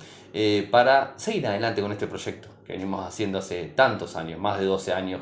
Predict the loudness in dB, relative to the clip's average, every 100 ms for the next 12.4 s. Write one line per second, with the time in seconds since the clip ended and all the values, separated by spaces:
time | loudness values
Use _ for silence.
0 | -10 -10 -6 -6 -4 -2 0 -2 -2 -2
1 | -2 -4 -2 -2 -2 -4 -6 -10 -16 -2
2 | 2 4 4 6 6 2 -4 -8 -2 -2
3 | 2 2 2 0 0 0 -2 -2 -2 -2
4 | -2 -2 -6 -4 -4 -2 -2 -4 -4 0
5 | 0 0 4 6 6 2 -2 0 2 2
6 | 0 2 2 2 0 -4 -6 -18 -18 -6
7 | 4 6 6 4 2 2 2 2 -4 0
8 | 2 2 2 2 2 2 2 2 2 0
9 | -2 0 0 2 0 2 0 -2 -10 -20
10 | -20 _ _ -12 -4 2 4 4 0 -14
11 | -6 6 6 8 8 8 6 6 6 6
12 | 6 6 2 -8